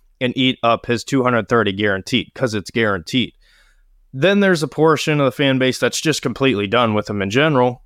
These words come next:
and wants him out of Cleveland. And then there's the part of the fan base that's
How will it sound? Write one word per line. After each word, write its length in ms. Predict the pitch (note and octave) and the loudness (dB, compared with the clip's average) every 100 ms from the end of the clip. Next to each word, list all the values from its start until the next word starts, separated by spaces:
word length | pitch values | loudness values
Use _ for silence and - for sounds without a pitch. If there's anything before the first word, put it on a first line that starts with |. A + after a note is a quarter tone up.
| - | -4
and 160 | A2+ | 0
wants 300 | A2 A#2 - | 2 0 -2
him 260 | A#2+ A2 A2 | -2 -2 -2
out 160 | G2 G2+ | -2 -2
of 80 | G2+ | -2
Cleveland. 480 | - E3 B2 - - _ _ _ _ _ _ _ | 0 0 0 -8 -20 _ _ _ _ _ _ _
And 300 | - F#3 E3+ | 0 0 2
then 320 | B2+ E3+ F3+ E3 | 4 4 4 2
there's 240 | E3 D#3+ | 2 2
the 100 | D#3 | -2
part 300 | C3+ C3+ C#3 | 0 2 2
of 80 | D3 | 2
the 80 | D3+ | -2
fan 300 | A#2 G2+ F#2+ | -2 -2 0
base 300 | G#2 A#2+ - | 0 -2 -2
that's 440 | A2 - - - | -2 -2 -8 -8